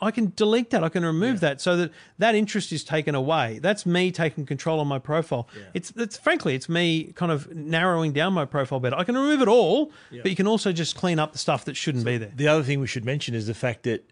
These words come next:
Speaker 2: when
Speaker 1: Star Wars is
Speaker 2: whenever
Speaker 1: rubbish?
Speaker 2: you, no, not at all. But when Facebook is a, is an opt-out system, when you, when you're in it, you, you, t-, you, when you, when you join, whenever you install an app, it assumes you wanna share everything.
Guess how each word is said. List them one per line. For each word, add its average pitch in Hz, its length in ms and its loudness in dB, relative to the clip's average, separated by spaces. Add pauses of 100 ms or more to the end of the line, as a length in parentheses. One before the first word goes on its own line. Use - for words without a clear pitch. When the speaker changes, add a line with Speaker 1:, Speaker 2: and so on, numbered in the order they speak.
Speaker 2:
when 135 480 -2
Speaker 1:
Star 135 220 -4
Wars 131 160 -2
is - 60 -6
Speaker 2:
whenever 139 160 0
Speaker 1:
rubbish? 131 200 -2
Speaker 2:
you, 131 180 -4
no, 113 320 0
not 135 240 0
at 113 80 -4
all. 110 320 -2
But 120 220 -2
when 131 400 0
Facebook 160 640 0
is 131 200 0
a, 123 240 -2
is 117 140 -2
an 117 200 -2
opt-out 123 560 -4
system, 185 360 -6 (120)
when 165 260 4
you, 175 100 6
when 180 200 4
you're 165 200 6
in 151 140 4
it, 120 240 -2 (220)
you, 127 240 0
you, 123 100 0
t-, - 240 -4
you, 139 100 -2
when 147 180 2
you, 147 140 2
when 151 140 0
you 139 80 0
join, 131 400 0
whenever 131 240 0
you 127 280 0
install 123 440 -2
an 117 60 0
app, 120 240 -2 (260)
it 127 140 2
assumes 151 540 4
you 135 80 2
wanna 127 160 4
share 131 400 2
everything. 123 460 -2